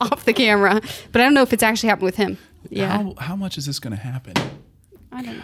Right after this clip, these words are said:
Speaker 2: Gosh.
Speaker 1: There, we are getting, uh,
Speaker 2: The
Speaker 1: we
Speaker 2: year of
Speaker 1: are
Speaker 2: the Eucharist winding down.
Speaker 1: It's winding down.
Speaker 2: Ah!
Speaker 1: We got one?
Speaker 2: Eucharistic martyrs.
Speaker 1: Oh, yay.
Speaker 2: The martyrs of Gorkum, my
Speaker 1: Okay.
Speaker 2: boys. My boys up in Belgium.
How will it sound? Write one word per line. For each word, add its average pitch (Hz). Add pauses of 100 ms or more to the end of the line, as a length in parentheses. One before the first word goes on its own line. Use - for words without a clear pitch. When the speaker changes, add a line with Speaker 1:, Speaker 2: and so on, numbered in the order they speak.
(140)
Speaker 2:
Gosh. -
Speaker 1:
There, 269
we 277
are 392
getting, 233
uh, 208
Speaker 2:
The -
Speaker 1:
we 127
Speaker 2:
year 185
of 254
Speaker 1:
are -
Speaker 2:
the 160
Eucharist 175
winding 156
down. 147
Speaker 1:
It's 233
winding 247
down. 214 (220)
Speaker 2:
Ah! 262
Speaker 1:
We 233
got 311
one? 302
Speaker 2:
Eucharistic 339
martyrs. 139
Speaker 1:
Oh, 571
yay. -
Speaker 2:
The 147
martyrs 185
of 156
Gorkum, 156
my -
Speaker 1:
Okay. 147
Speaker 2:
boys. 156 (520)
My 139
boys 170
up 180
in 135
Belgium. 143